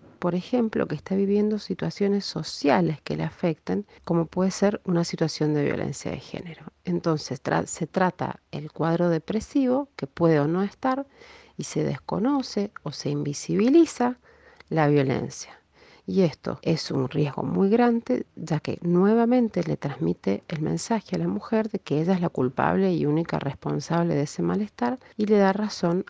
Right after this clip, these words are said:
al agresor. En general, las pacientes mujeres tienden a ser descritas como pacientes que se quejan en exceso y rápidamente aquello de lo cual ellas se quejan, nos quejamos, lo relacionan a cuestiones emocionales, es decir, lo que,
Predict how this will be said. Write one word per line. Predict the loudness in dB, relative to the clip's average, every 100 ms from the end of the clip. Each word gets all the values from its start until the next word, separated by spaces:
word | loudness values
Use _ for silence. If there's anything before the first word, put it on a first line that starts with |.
| -6
al | -4
agresor. | -2 -4 -6 -10 -12 -12 -16 _ -20 -4
En | 0 0
general, | 2 2 4 2
las | 2
pacientes | -4 -2 -2 -2 -2
mujeres | -2 -2 0 0 -2
tienden | -2 0 2 2
a |
ser | 0 -2 -4
descritas | -6 -2 -2 -2 -4
como | -2 -2
pacientes | -2 -4 -2 0 0
que | -2
se | -4 -6
quejan | -8 -6 -2
en | -2 0
exceso | -4 -4 -2 -2 -2 -14 -20 _
y | -2 0
rápidamente | 2 2 2 2 4 4 2 0
aquello | -2 0 0 0 0
de | -2
lo | -2
cual | -2 -2 0
ellas | 0 -2
se | -2 -6
quejan, | 0 0 0 -2 -4 -6 -8
nos | -8
quejamos, | -6 -8 0 2 2 -2 -6 _ -20 -20 -12 -2
lo | 0
relacionan | 2 0 0 0 2
a | 0
cuestiones | -2 -6 -4 0 2
emocionales, | 4 2 -2 0 2 2 -2 -10 -12
es |
decir, | -14 -8 -6
lo | -6
que, | -8 -8 -10